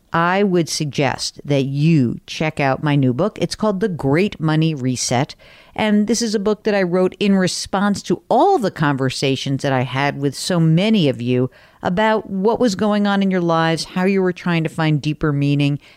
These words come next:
how were you using your money to get where you wanted to go. So check out The Great Money Reset.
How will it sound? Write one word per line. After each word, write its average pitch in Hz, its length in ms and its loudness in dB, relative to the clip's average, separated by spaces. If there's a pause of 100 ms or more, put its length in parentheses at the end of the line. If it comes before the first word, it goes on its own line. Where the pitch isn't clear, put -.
how 202 180 0
were 208 120 4
you 185 100 4
using 160 480 2
your 143 80 0
money 160 480 0 (140)
to 156 100 -8
get 151 260 0
where 151 120 2
you 151 120 4
wanted 131 300 0
to 127 100 -10
go. 120 360 0 (260)
So 175 220 -2
check 190 260 -4
out 156 140 -2
The 143 80 -4
Great 151 280 0
Money 127 280 0
Reset. 160 440 0